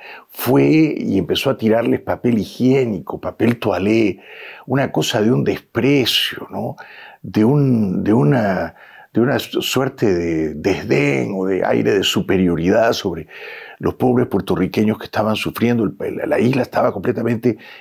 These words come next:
en ruinas, en escombros, devastada por el huracán María, y habían muerto cuatro mil seiscientas personas, y Trump les tiraba papel higiénico, ¿no? Este es Trump. Es decir, que el comediante habla por Trump,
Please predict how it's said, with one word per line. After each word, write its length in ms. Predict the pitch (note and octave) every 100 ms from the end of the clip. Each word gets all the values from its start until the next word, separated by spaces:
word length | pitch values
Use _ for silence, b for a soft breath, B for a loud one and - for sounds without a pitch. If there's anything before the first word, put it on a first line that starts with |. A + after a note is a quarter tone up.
| B
en 160 | G#2
ruinas, 480 | G2 G3+ A#3+ G3 A#2
en 100 | G2
escombros, 520 | G#2 - G#3+ G#3+ D#3
devastada 600 | A#2 G#2+ G#2 - F#3 F#3
por 160 | A#2+ G#2
el 60 |
huracán 400 | G2 F#2 G2+ E3+
María, 240 | E3+ D#3 E3+
y 140 | D#3 B B B
habían 280 | - D3 F#3+
muerto 320 | F3+ G3 G3
cuatro 280 | - A#2 G#2+
mil 120 | E3+
seiscientas 460 | F#3+ C#3+ F3 F#3 D#3+
personas, 400 | D#3+ G#2+ F#3 D#3 B B -
y 120 | -
Trump 220 | G3+ F#3
les 120 | D#3+
tiraba 560 | - D3 D#3 C#3+ A2+ -
papel 300 | - - C#3+
higiénico, 800 | G#2+ C#3 D3 B2+ F2+ - - -
¿no? 140 | - _ b b
Este 220 | B3+ B3+
es 80 | C4+
Trump. 480 | - C#4 A3+ F#2 - B B B B
Es 160 | G3
decir, 120 | E3
que 160 | D3 E3+
el 100 | D#3
comediante 720 | D#3 D#3 D#3+ G#3 C4+ B3+ G#3+
habla 300 | G#3 B3 G#3+
por 160 | F#2+ F#2
Trump, 480 | - G#3+ F3+ G2+